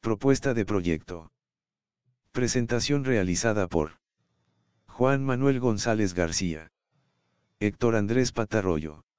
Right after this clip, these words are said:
Edwin Santiago Aguirre Rojas. Contenido. Tres.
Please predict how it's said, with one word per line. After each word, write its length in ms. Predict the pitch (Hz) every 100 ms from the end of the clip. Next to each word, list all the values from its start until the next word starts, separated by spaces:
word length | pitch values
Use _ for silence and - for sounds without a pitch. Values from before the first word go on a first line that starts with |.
| _ _ _ _ _ _ _
Edwin 360 | 113 113 135 123
Santiago 540 | 127 113 127 127 120
Aguirre 320 | 95 113 107
Rojas. 560 | 98 87 80 92 98 - _ _ _ _ _ _ _ _ _ _
Contenido. 760 | - 113 107 101 98 80 78 - _ _ _ _ _ _ _ _ _
Tres. 460 | 104 92 87 -